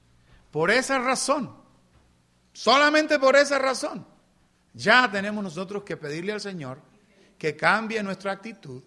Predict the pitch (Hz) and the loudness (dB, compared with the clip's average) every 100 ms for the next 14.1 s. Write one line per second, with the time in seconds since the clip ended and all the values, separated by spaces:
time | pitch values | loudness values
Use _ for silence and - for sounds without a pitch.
0 | _ _ _ _ - 143 151 165 185 180 | _ _ _ _ -12 -10 -6 -6 -4 -8
1 | 180 160 - 165 135 127 131 165 202 202 | -10 -16 -12 -10 -6 -8 -6 -6 -6 -8
2 | - _ _ _ _ _ 147 156 147 139 | -18 _ _ _ _ _ -10 -6 -4 -4
3 | 135 - 143 135 139 127 127 131 156 202 | -6 -10 -10 -4 -2 -2 -4 -8 -4 -4
4 | 127 143 - _ _ _ _ 139 143 139 | -6 -10 -14 _ _ _ _ -10 -10 -10
5 | 127 156 160 156 135 135 156 156 139 151 | -12 -10 -10 -10 -10 -6 -6 -8 -10 -6
6 | 156 - 120 _ _ _ 120 143 143 147 | -8 -8 -16 _ _ _ -10 -10 -8 -8
7 | 139 135 123 120 123 123 - 156 156 156 | -4 -4 -4 -8 -14 -14 -12 -10 -8 -6
8 | 180 190 208 208 - _ _ _ _ _ | -2 -2 -2 -6 -14 _ _ _ _ _
9 | 127 139 135 - 131 139 180 185 180 180 | -8 -4 -6 -6 -8 -4 -2 0 2 2
10 | 180 - - _ _ _ 120 143 131 - | 0 -14 -20 _ _ _ -6 -6 -6 -10
11 | 135 104 - _ _ _ 160 160 156 147 | -10 -10 -14 _ _ _ -4 -2 -4 -8
12 | 147 208 233 220 175 185 208 208 196 180 | -4 -4 -4 -8 -8 -4 -4 -4 -4 -4
13 | 127 123 _ _ _ - 151 151 175 202 | -6 -16 _ _ _ -12 -8 -8 -6 -8